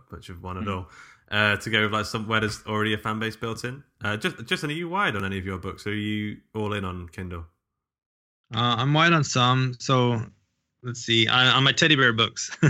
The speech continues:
Speaker 1: Oh, yeah,
Speaker 3: I
Speaker 1: yeah.
Speaker 3: figured those are so small and they don't, like, nobody really cares about K U on those anyway. So, uh, I went wide with those. I haven't really done a lot of promotion on it though. It's just here and there, whatever.
Speaker 1: Yeah, yeah.
Speaker 3: Um, and then I have a couple books that were picked up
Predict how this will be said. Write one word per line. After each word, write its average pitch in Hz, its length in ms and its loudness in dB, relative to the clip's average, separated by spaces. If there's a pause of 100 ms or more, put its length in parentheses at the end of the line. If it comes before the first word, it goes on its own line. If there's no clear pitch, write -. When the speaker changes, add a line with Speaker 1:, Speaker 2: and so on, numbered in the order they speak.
Speaker 1:
Oh, 135 180 2
yeah, 98 240 0 (220)
Speaker 3:
I - 80 0
Speaker 1:
yeah. 90 60 0
Speaker 3:
figured 123 440 4
those 143 160 2
are 160 80 4
so 151 200 2
small 131 440 0
and 127 100 -2
they 117 80 4
don't, 117 360 -2
like, 120 140 -2
nobody 139 200 4
really 123 140 4
cares 120 260 4
about 117 280 0
K 117 120 2
U 117 240 4
on 117 100 2
those 117 220 4
anyway. 120 380 2 (160)
So, 104 500 0
uh, - 140 -2
I 98 380 4
went 110 140 2
wide 110 240 4
with 101 120 0
those. 98 380 0 (380)
I 139 80 0
haven't 139 100 2
really 123 120 6
done 113 140 2
a 110 40 2
lot 110 120 4
of 95 60 -4
promotion 101 400 -2
on 104 180 0
it 107 100 -4
though. 107 280 -2
It's - 120 -8
just - 200 -6 (100)
here 98 160 2
and 95 100 4
there, 101 140 6
whatever. 95 320 2 (260)
Speaker 1:
Yeah, 87 280 -12
yeah. 87 120 -12 (400)
Speaker 3:
Um, 107 240 0
and 123 140 4
then 135 100 6
I 117 60 4
have 117 160 2
a - 20 -6
couple 117 240 -4
books 104 240 -6
that 101 120 -6
were 101 80 -6
picked 113 240 -4
up 104 100 -4